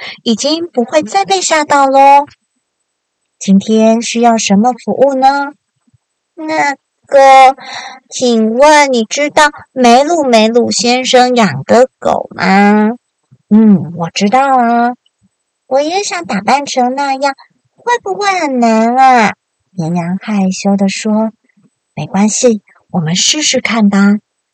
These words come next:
咔嚓咔嚓咔嚓咔嚓，咔嚓咔嚓咔嚓咔嚓，接着还用上了刮胡刀，叽哩叽哩，叽哩叽哩。最后，巴鲁巴鲁先生打上了一个蓝色的蝴蝶结。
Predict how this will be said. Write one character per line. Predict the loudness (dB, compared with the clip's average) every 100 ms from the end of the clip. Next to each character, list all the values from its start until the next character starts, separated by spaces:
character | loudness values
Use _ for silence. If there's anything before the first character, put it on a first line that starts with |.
| _
咔 | -6 -6
嚓 | -8 -12
咔 | -12 -12
嚓 | -18
咔 | -14 -14
嚓 | -14 -16
咔 | -16
嚓， | -16 -18 -20 _ _ -20 -6
咔 | -6
嚓 | -6 -10
咔 | -8 -8
嚓 | -10 -12
咔 | -14
嚓 | -14 -16
咔 | -16
嚓， | -12 -14 -14 -20 -20 _
接 | -2 0
着 | 2 0 -2 _ _ _ _
还 | -4
用 | 2 2
上 | 4 2
了 | 2
刮 | 2 2
胡 | 2 2
刀， | 4 2 0 _ _ -6
叽 | -2
哩 | 2 4 6 6 4
叽 | 2
哩， | 2 4 4 4 2 0 -8 _ -4
叽 | 0
哩 | 4 4 2 2
叽 | 0
哩。 | 0 2 2 2 0 _ _ -20 _ -4
最 | 0 0
后， | 2 0 -2 _
巴 | -4 -2
鲁 | -2
巴 | 0 2
鲁 | 2
先 | 0 -2 -2
生 | -2 -4 _ _ -14
打 | -12 -6
上 | 0 2
了 | 2
一 | 0 -2
个 | 0 0
蓝 | 0 -4 -4 -4
色 | 0 0
的 | 0
蝴 | -4 -2
蝶 | 0 -2
结。 | -2 -2 -2